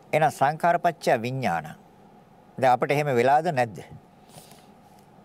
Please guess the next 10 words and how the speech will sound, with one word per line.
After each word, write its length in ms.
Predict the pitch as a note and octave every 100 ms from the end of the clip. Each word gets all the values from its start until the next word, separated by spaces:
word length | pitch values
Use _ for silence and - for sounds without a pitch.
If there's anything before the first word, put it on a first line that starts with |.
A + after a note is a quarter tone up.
| - - - - - - - - -
වෙලානේ 440 | A2 A#2+ C3 C3+
තියෙන්නේ. 280 | D3 E3 A3+ - - - -
ඇයි? 200 | C#3 A#2 - - - - E3+
මේ 80 |
පෙර 220 | C#3+ D#3 D#3
භවයෙන් 260 | E3 D#3+
වර්තමාන 500 | D3+ D#3 F3 F3 E3
භවයට 280 | E3+ E3+ D3+
ආවේ 240 | D#3 F#3+
කොහොමද? 320 | A#3 C4+ F#3+